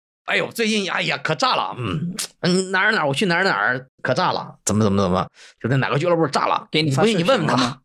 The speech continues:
Speaker 2: 啊，没，没发视频。
Speaker 1: 没发视频啊，
Speaker 2: 啊。
Speaker 1: 有的可能也发视频，但是我一，一，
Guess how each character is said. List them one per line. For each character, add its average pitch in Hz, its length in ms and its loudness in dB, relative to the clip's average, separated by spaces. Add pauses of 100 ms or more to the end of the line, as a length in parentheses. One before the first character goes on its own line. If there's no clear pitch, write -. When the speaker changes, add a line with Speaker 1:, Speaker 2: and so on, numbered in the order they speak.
Speaker 2:
啊， 110 220 0
没， 110 160 2
没 131 160 4
发 147 120 2
视 147 160 2
频。 113 200 -2
Speaker 1:
没 127 120 2
发 113 140 2
视 98 140 -4
频 107 120 -2
啊， 104 60 4
Speaker 2:
啊。 95 340 0
Speaker 1:
有 123 220 2
的 220 60 4
可 180 100 -2
能 135 100 2
也 139 120 2
发 135 180 -2
视 - 140 -2
频， 90 160 -2
但 120 100 2
是 123 300 2
我 95 120 0
一， 113 160 2
一， 104 220 0